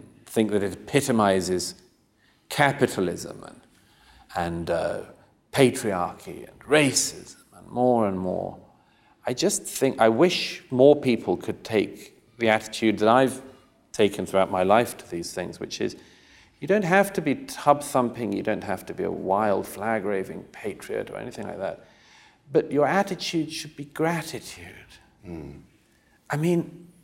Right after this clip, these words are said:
Speaker 1: it's not as if this is nothing. The city we're sitting in is enough for a whole lifetime, and a very, very well-lived lifetime. And it's all there.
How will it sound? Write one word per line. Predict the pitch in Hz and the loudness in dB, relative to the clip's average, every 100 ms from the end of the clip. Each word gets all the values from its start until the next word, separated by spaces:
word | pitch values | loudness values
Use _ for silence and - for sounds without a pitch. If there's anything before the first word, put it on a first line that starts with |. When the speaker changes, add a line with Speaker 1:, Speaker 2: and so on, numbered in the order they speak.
| _ _ _ - | _ _ _ -6
Speaker 1:
it's | 151 - | -2 4
not | 190 190 | 4 4
as | 170 | 2
if | 156 - | -2 0
this | 143 139 | -2 -2
is | 120 | -2
nothing. | 123 151 156 - 82 85 - _ _ _ - - - | 0 0 0 -4 -6 -8 -16 _ _ _ -20 -20 -8
The | - | 0
city | - 196 208 | 4 6 6
we're | 170 151 | 6 6
sitting | - 170 156 113 | 4 2 2 0
in | 87 87 - - _ - | -2 -6 -12 -20 _ 0
is | 131 139 | 2 4
enough | 135 156 156 - - - _ _ | 6 6 4 0 -8 -12 _ _
for | - - 135 | -16 2 4
a | |
whole | 131 165 196 185 | 4 2 4 6
lifetime, | 185 185 - - - - - - - _ _ _ _ _ _ _ _ _ _ _ _ - | 6 6 0 -8 -10 -12 -14 -18 -20 _ _ _ _ _ _ _ _ _ _ _ _ 0
and | 120 | 2
a | |
very, | 120 139 151 147 | 4 6 8 8
very | 127 131 123 117 | 8 6 6 6
well-lived | 117 113 113 120 107 - | 8 8 8 4 2 -2
lifetime. | 82 76 - - - 65 - _ _ _ _ _ _ - _ _ _ | -4 -6 -10 -14 -16 -18 -20 _ _ _ _ _ _ -20 _ _ _
And | 143 156 | 2 6
it's | 170 - - | 4 2 2
all | 185 226 226 | 8 8 6
there. | 180 226 220 107 - - | 4 2 2 0 -4 -14